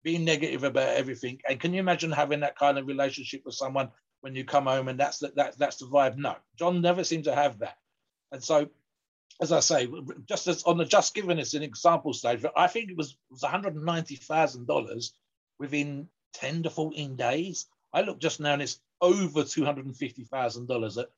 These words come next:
people donated. I think there was two or three contributors, four contributors that put a thousand dollars plus. I think one person put ten thousand dollars in.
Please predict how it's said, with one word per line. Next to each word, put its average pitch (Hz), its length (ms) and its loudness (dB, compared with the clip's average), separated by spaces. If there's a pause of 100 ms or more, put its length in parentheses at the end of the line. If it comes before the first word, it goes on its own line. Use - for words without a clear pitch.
(200)
people 143 200 -8
donated. 139 420 0
I 160 60 4
think - 180 -4
there 165 80 2
was 147 140 0
two 175 160 4
or 160 40 4
three 165 220 4
contributors, 139 680 -8 (400)
four 180 180 0
contributors 113 540 -8
that 131 160 -6
put 143 140 -4
a - 40 -2
thousand 147 460 2
dollars 131 260 0
plus. - 420 -4 (240)
I - 40 -16
think 143 160 -10
one 147 360 0
person 127 360 -2
put 120 180 -10
ten 139 200 -8
thousand 127 460 -4
dollars 135 300 -4
in. 175 80 -18